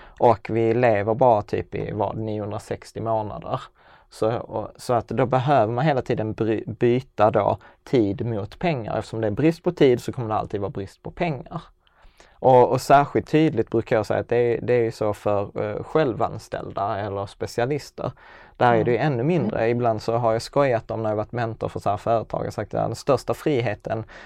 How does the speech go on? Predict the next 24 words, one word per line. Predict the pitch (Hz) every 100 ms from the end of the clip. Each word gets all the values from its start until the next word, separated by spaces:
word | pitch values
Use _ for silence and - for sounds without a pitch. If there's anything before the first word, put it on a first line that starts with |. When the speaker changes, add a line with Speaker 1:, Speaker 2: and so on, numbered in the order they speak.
| -
Speaker 1:
med | - 120 117 107 -
att | 104 -
vara | 113 107 98 98
självanställd | - 160 113 101 104 - 104 98
eller | 107
egenföretag, | 123 127 98 - 101 - 98
det | 104
är |
att | 104
man | 110 110
själv | - 117
får | 117 127
välja | 143 147 107
hur | 113
man | 107
vill | 101 104
lägga | 110 101
sina | 98 98
åttio | 98 98 -
timmar | - 101 92
i |
veckan. | 95 113 - - - 127
<laughs> | -
Liksom. | - 135 - - - 170